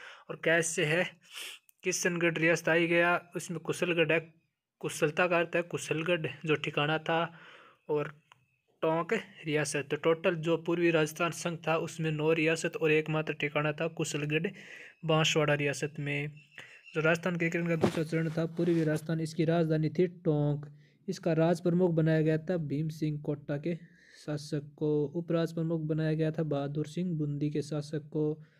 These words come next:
प्रधानमंत्री बनाया गया था गोकुल लाल ओसावा को। और उद्घाटनकर्ता कौन था? गोडगिल। उद्घाटन कहाँ पर किया था? तो कोटा दुर्ग में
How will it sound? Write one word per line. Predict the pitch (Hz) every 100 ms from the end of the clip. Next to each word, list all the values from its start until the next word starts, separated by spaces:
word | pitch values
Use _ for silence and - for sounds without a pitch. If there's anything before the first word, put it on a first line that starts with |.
| _ _ _
प्रधानमंत्री | 156 151 147 151 160 185
बनाया | 165 156 156
गया | 151 160
था | 165
गोकुल | 151 151 151 151
लाल | 147 165 175 - _ -
ओसावा | 156 139 143 143 151
को। | 151 156 147
और | 170
उद्घाटनकर्ता | 175 170 156 151 151 156 156 151
कौन | 156 156
था? | 147 190 202 - _ 165
गोडगिल। | 147 143 143 143 135 131 131 _ - - _
उद्घाटन | 175 180 175 170 156
कहाँ | 143 160
पर | 190 190
किया | 175 196 185
था? | 170 170 170 - -
तो |
कोटा | 147 156 151 156
दुर्ग | 147 151
में | 147 196 -